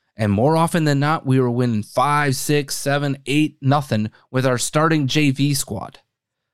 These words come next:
playing the entirety of that match. It happened on a few occasions while I was part of those teams. That's just the reality. There's a different level of competitiveness.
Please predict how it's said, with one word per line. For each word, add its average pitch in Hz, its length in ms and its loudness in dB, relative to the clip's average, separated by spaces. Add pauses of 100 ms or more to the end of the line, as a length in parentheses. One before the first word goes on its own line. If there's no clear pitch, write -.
(180)
playing 151 520 2
the 147 240 2
entirety 143 1080 0 (300)
of 117 140 0
that 104 180 -2
match. - 380 -12 (1400)
It 127 120 -2
happened 180 300 0
on 151 120 4
a 127 60 4
few 180 400 2
occasions 156 480 -2
while 127 220 2
I 151 180 2
was 127 240 -2
part 120 300 -2
of 107 100 -2
those 104 240 -4
teams. - 360 -14 (4000)
That's 131 220 0
just 175 240 -2
the 165 80 2
reality. 123 600 0
There's 127 280 -4
a 127 160 0
different 139 400 0
level 135 320 2
of 123 120 -4
competitiveness. 113 1000 -4